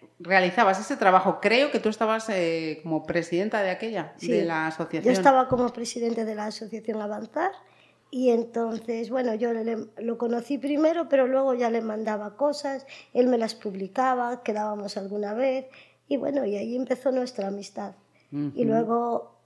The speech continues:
Speaker 2: un día surgió ahí un asunto, yo lo llamé muy cabreada, que eso te lo cuenta él, y en ese asunto fue cuando surgió al día siguiente lo del libro, que
Speaker 1: Ujú.
Speaker 2: mira, no hay mal que por bien no venga.
Speaker 1: Y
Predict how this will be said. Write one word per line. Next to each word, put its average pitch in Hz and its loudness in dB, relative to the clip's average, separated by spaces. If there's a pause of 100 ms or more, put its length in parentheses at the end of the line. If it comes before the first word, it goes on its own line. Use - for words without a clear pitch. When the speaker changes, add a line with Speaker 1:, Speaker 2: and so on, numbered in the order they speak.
(360)
Speaker 2:
un 240 -6
día 233 -2
surgió 233 -4
ahí 233 -2
un 226 -4
asunto, 339 2 (800)
yo 254 8
lo 247 6
llamé 240 4
muy 247 2
cabreada, 262 2 (200)
que 247 4
eso 240 0
te 226 -4
lo 226 -4
cuenta 240 8
él, 359 4 (400)
y 240 6
en 240 8
ese 262 6
asunto 294 4
fue 294 0
cuando 262 2
surgió 269 -4 (240)
al 226 -2
día 262 8
siguiente 277 2
lo 311 8
del 214 2
libro, 240 2 (140)
que 160 6
Speaker 1:
Ujú. 277 10
Speaker 2:
mira, 262 6
no 254 4
hay 277 8
mal 311 6
que 359 2
por 240 4
bien 247 4
no 220 -4
venga. 190 -6 (1040)
Speaker 1:
Y 170 -4